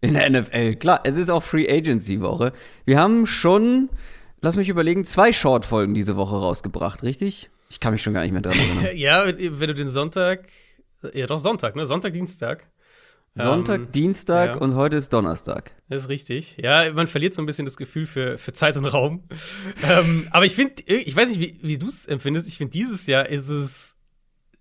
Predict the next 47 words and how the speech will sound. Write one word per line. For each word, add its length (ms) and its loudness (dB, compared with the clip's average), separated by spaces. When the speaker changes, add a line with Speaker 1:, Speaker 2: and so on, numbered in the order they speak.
Speaker 2:
sehr 800 4
aufgeteilt. 680 -2
Also 260 -2
oft 180 -4
in 40 0
den 40 0
letzten 180 -2
Jahren 140 0
hatten 160 -4
wir 60 2
ja 100 4
so, 300 -2
am 160 -2
Montag 400 4
passiert 280 0
gefühlt 300 -6
alles 380 2
und 180 -4
ich 80 -10
find, 140 -6
dieses 260 -4
Jahr 380 2
passiert 240 -10
am 120 -4
Montag 300 0
was, 160 -2
am 160 -8
Dienstag 320 -6
was, 140 -8
am 120 -4
Mittwoch 300 -2
was 180 2
und 120 2
auch 100 2
ja, 160 0
letzte 320 2
Woche 160 2
ja 100 4
auch 120 4
schon 320 2
mit 140 -6
den 80 -2
ganzen 240 -2
Quarterback-Trades 800 0
irgendwie 240 -4
auch 140 0
so, 100 -2